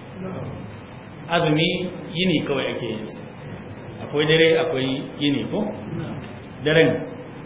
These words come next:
ba a azumi. Saboda haka Allah ya halatta mana cikin daren kwanukan Ramadan mana. Ay arrafasu ila nisaikum bi mana al-ifda'u ila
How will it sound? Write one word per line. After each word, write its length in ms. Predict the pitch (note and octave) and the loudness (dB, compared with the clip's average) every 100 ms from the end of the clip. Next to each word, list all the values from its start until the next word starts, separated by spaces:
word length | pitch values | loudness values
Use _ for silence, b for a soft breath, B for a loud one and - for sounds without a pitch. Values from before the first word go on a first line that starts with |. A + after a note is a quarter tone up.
| - | 0
ba 80 | E3 | 4
a 260 | D3 - | 6 6
azumi. 280 | C3+ A#2 - - - - - | 4 2 -4 -8 -12 -14 -10
Saboda 300 | - D3+ D3+ | -2 4 6
haka 180 | D3 D3 | 6 4
Allah 220 | C#3+ D3+ | 2 4
ya 100 | C#3+ C#3+ | 4 6
halatta 520 | E3 D#3 - D3+ C#3 | 6 4 2 -2 0
mana 360 | C#3+ B2+ - - - - - - - - - | 0 0 -4 -10 -12 -14 -14 -14 -14 -14 -8
cikin 400 | D3+ C#3+ D3 C#3+ | -6 -2 0 2
daren 720 | C#3+ D#3 D#3 D#3 D#3 - - - - | 4 6 6 4 2 -4 -8 -12 -4
kwanukan 460 | D#3 D3+ D3+ D3+ C3 | 6 8 8 4 2
Ramadan 420 | A2+ G#2+ A2+ G2+ F#2+ | 2 2 0 0 -2
mana. 240 | F#2+ F2+ E2+ E2+ - - - - - - - - - - - - - - - - - - | -6 -8 -10 -12 -14 -14 -14 -14 -14 -14 -14 -16 -14 -14 -12 -12 -14 -14 -16 -16 -16 -4
Ay 160 | D3+ D#3+ | 6 8
arrafasu 480 | D#3 F#3 F#3+ - | 10 10 8 6
ila 240 | D#3 D3 D3 | 6 6 6
nisaikum 560 | C3 C3+ B2+ B2+ B2 | 6 2 2 2 0
bi 80 | A#2+ | 0
mana 400 | B2+ D3 D3+ D3+ | 4 6 6 6
al-ifda'u 720 | D3 C#3+ B2+ C#3+ F3 G3 F#3+ F#3 | 2 0 0 4 6 6 6 2
ila 220 | D3+ | 2